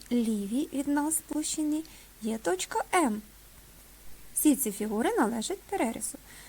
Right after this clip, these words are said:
Отже, через точку М я проводжу пряму паралельну прямій К Т. І точку перетину цієї прямої із ребром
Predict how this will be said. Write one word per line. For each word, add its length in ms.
Отже, 360
через 260
точку 420
М 220
я 200
проводжу 640
пряму 520
паралельну 680
прямій 420
К 340
Т. 160
І 240
точку 360
перетину 520
цієї 480
прямої 640
із 140
ребром 640